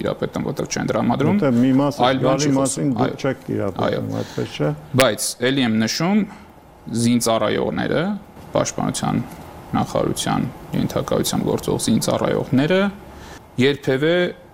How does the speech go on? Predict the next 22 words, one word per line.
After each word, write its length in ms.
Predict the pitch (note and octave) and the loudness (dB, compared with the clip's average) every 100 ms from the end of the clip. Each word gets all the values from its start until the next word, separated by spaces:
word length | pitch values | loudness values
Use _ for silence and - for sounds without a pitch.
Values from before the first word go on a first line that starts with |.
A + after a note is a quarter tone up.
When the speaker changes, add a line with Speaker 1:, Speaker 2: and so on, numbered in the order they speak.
| - - | -10 0
Speaker 1:
չեն 160 | C#3 C#3+ | 2 2
շարժվել 560 | B2 G#2+ - C3 C#3+ C#3+ | 0 0 0 0 0 0
ցույցի 340 | - - - C3 | -2 -2 0 0
վայր։ 260 | - G#2 - - - - - - - - | 0 -2 -6 -18 -20 -20 -20 -20 -10 -2
Իրենք 240 | A#2+ B2 B2+ A2+ | 0 2 2 0
անմիջական 560 | G#2+ G#2+ A#2 - A2 | 0 0 -2 -2 0
բախում 300 | B2 A#2+ A#2+ | 0 -2 -4
ցուցարարների 520 | - - - G2+ A2+ B2+ | -6 -6 -2 0 0 -2
հետ 160 | B2 - | -2 -4
չեն 140 | - | -2
ունեցել։ 380 | G1+ - - - - - - - - - - | -4 -4 -8 -10 -16 -20 -20 -20 -20 -12 -2
Մնացած 460 | A2+ B2 G3 G3+ | 2 2 2 0
պնդումները, 600 | - E3 C#3 B2 A#2 A2 A2+ | 0 2 4 4 4 2 2
որ 140 | A2 B2+ B2+ | 0 -2 -4
զինծառայողները 720 | A2+ G#2 A2 A2+ A#2+ B2 B2 A2+ | -2 0 0 0 0 -2 -2 0
կրակել 400 | G#2+ A2+ A2 G2 | -2 -2 -2 -4
են 80 | - | -4
և 140 | - | -2
այլն, 220 | F2+ E2 D#2 A#2 | -2 -2 -2 0
այստեղ 460 | C3 - G3 G#3+ - | 0 0 0 0 2
գալիս 300 | B2 C#3 - | 2 2 0
է 80 | D#3+ | 0